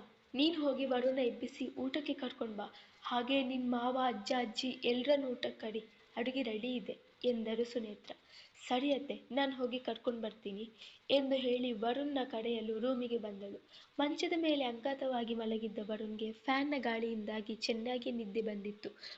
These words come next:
ಅವನ ಪಕ್ಕ ಬಂದು ಕೂತ ವರ್ಷ ಅವನ ಮುಖವನ್ನೇ ಸೂಕ್ಷ್ಮವಾಗಿ ನೋಡುತ್ತಾ, ಇಷ್ಟೊಂದ್ ಮುದ್ದಾಗಿ ಕಾಣಿಸ್ತಿದ್ಯಾ ನೀನು?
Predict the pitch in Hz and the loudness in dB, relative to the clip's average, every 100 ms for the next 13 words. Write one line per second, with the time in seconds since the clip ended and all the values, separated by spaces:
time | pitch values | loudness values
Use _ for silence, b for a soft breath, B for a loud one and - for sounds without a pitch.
0 | B - 285 285 277 254 - 311 294 262 | B 4 4 4 0 -4 0 2 2 0
1 | 240 - 240 240 226 226 - 262 - 240 | -2 -4 -4 -2 -2 2 2 2 -2 -2
2 | 240 233 233 262 262 262 262 247 240 - | -2 -4 -2 -2 -2 -2 -4 -4 -4 -4
3 | 254 240 214 214 220 208 214 226 220 b | -2 -4 -4 -6 -6 -6 -6 -6 -10 b
4 | b b _ - 262 - 349 311 269 269 | b b _ 0 2 4 2 2 -2 2
5 | - 330 311 285 247 247 - 254 214 240 | 4 4 4 0 -2 -2 -4 -8 -2 -2
6 | 226 226 240 254 - | 0 -2 -4 -6 -14